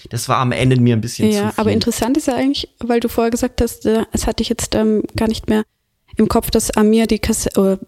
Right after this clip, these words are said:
Speaker 2: sein, sein Radio, sein, sein, seine Musik im Auto abschaltet, quasi diese Musik, die ja eigentlich persönlich nichts mit ihm zu tun hat, während, äh, Rob die Musik diesmal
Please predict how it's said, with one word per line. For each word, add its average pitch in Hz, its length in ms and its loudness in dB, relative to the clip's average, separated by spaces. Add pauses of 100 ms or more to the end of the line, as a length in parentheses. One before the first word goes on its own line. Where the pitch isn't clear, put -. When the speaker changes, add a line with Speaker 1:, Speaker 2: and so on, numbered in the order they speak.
Speaker 2:
sein, 190 360 2
sein 196 200 0
Radio, 190 600 2
sein, 190 480 -2 (280)
sein, 185 480 -2
seine 185 200 0
Musik 208 320 0
im 185 80 0
Auto 180 260 0
abschaltet, - 760 -2 (340)
quasi 185 260 0
diese 185 220 0
Musik, 185 400 0
die 185 60 4
ja 175 120 0
eigentlich 180 300 0
persönlich 202 500 2
nichts - 220 -2
mit - 100 -2
ihm 208 160 0
zu 202 100 -2
tun 208 280 -2
hat, 202 220 -2 (380)
während, 180 460 0
äh, 175 120 2
Rob 175 380 0 (440)
die 190 80 2
Musik 180 420 0
diesmal 170 400 -2